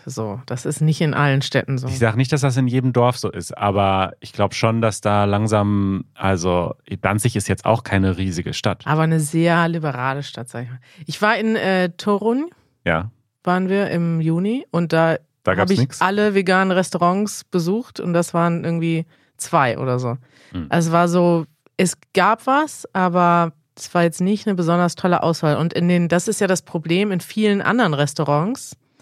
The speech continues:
Speaker 1: kriegst du dann ja, also kannst du zwar fragen, was ist da drin, aber es gibt dann eben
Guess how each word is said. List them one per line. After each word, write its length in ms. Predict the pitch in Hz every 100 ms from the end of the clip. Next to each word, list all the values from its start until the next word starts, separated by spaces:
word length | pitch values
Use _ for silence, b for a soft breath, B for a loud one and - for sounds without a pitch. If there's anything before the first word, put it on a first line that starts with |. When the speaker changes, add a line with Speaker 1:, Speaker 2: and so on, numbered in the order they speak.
| b b b b b b -
Speaker 1:
kriegst 300 | 262 - -
du 60 |
dann 200 | 180 175 170
ja, 120 | 165
also 500 | 180 175 170 165 160 _ _ _ _ _ _ _ _
kannst 260 | - 214 208
du 40 |
zwar 200 | 202 196 165
fragen, 440 | - 160 196 214
was 160 | 180 185
ist 120 | -
da 80 | 175
drin, 320 | 160 180 240
aber 160 | 165 160
es 100 | -
gibt 200 | 208 -
dann 140 | 175
eben 460 | - 175 190 208 220